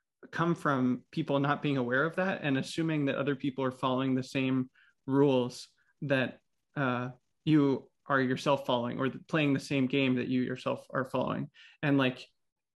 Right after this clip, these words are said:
you and I, even though we're acquainted and know each other and like each other's accounts, um, are following different rules for how we play, right? It, it, just as a simple example, like,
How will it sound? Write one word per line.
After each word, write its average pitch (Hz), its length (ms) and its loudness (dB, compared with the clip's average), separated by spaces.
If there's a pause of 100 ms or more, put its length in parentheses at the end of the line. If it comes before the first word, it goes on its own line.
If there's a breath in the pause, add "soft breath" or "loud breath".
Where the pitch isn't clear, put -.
(220)
you 185 240 6
and 147 100 6
I, 139 420 2
even 143 260 2
though 127 320 0 (100)
we're 139 300 0
acquainted 135 480 0
and 127 140 2
know 135 120 2
each 131 180 -4
other 131 200 0
and 120 120 -2
like 127 220 -4
each 131 140 -4
other's 127 260 -2
accounts, 156 500 -2 (400 soft breath)
um, 127 320 0 (200)
are 139 120 -2
following 147 380 2
different 143 320 0
rules 135 380 0
for 135 140 -4
how 135 180 0
we 127 360 -2 (180)
play, 143 240 2
right? 139 220 2
It, 175 180 2
it, 165 60 -4
just 190 220 -4
as 151 120 0
a 131 60 -6
simple 180 320 -2
example, 131 500 -2
like, 127 220 -4